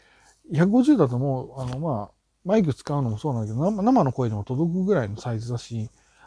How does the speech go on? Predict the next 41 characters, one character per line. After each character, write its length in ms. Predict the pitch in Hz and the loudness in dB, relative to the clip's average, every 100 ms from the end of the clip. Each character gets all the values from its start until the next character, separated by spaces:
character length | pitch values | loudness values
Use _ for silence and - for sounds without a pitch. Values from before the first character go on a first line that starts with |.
| - | -8
あ 60 | |
と、 260 | 165 117 113 _ | -2 -2 -2 _
客 180 | 170 - | -6 0
席 220 | 240 240 | 2 4
も 100 | 240 | 2
ね、 200 | 180 123 | 2 0
あ 100 | 127 | -4
の、 320 | 127 131 135 151 | -6 -6 -8 -2
ち 40 | |
ょ 20 | |
っ 220 | 160 131 135 | -2 -2 -6
と、 120 | 143 | -6
あ 40 | |
の、 100 | 131 | -2
い 60 | 165 | 2
わ 60 | 180 | 4
ゆ 60 | |
る 200 | 135 127 _ _ | 2 -4 _ _
階 180 | - 190 | 2 4
段 180 | 214 208 | 4 4
状 100 | 214 | 2
に 80 | |
な 60 | 214 | 0
っ 20 | |
て 120 | - | -4
て、 320 | 110 117 107 - | -8 -8 -10 -10
あ 40 | |
の、 240 | 123 120 120 | -12 -12 -12
客 140 | - 160 | -10 2
席 120 | 240 | 4
が 60 | |
フ 100 | 147 | 6
ラ 80 | 202 | 6
ッ 40 | 240 | 4
ト 120 | 127 | 2
じ 80 | 117 | -2
ゃ 40 | |
な 120 | 117 | -4
い 60 | 113 | -6
か 80 | 110 | -6
ら、 200 | 117 | -8